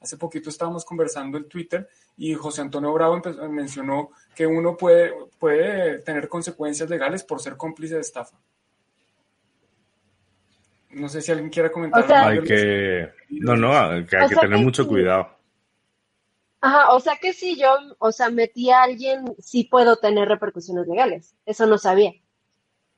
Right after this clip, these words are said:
Speaker 1: Es que depende cómo lo hayas metido, porque es, una cosa es meter a alguien sin conocimiento de causa, en cuyo caso,
Speaker 2: Oye.
Speaker 1: no sé, si, si no se puede demostrar que hay culpa, que hay dolo, eh, difícil, o, o ignorancia, pues uno siempre puede decir que no, no sabía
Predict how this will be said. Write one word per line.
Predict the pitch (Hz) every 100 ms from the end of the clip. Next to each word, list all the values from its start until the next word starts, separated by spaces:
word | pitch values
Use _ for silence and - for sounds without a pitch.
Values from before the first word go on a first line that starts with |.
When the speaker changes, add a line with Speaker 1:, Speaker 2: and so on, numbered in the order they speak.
| - _ _ _
Speaker 1:
Es | 170 180 -
que | 214
depende | 220 196 208 175 151 -
cómo | 185 190
lo | 196
hayas | 190 190
metido, | 196 - 170 135 117
porque | 156 156 156 147 143 -
es, | 170
una | 175 180
cosa | 185 190 196 196 196
es | 190 160
meter | 180 185 185
a |
alguien | 185 185 190
sin | 190 190 185
conocimiento | - 165 147 143 143 139 165
de | 175
causa, | 147 151 147 240
en | 180
cuyo | - 139 139
caso, | 139 139 160 - -
Speaker 2:
Oye. | 226 220 220
Speaker 1:
no | 220
sé, | 202 170
si, | - 285
si | - -
no |
se | 147
puede | 160 175
demostrar | 185 170 - 139
que | -
hay | 160
culpa, | 170 175 170 165 - _ _
que | 151
hay | 147
dolo, | 160 165 165 170 - _ _
eh, | _ _ _ -
difícil, | - - 185 170
o, | 143 139 135 139
o |
ignorancia, | 139 139 139 151 156 175 165
pues | 165
uno | 151
siempre | 151 160 165
puede | 165 165
decir | 160 -
que |
no, | 156 151 -
no | 151
sabía | 143 151 165 165 160 165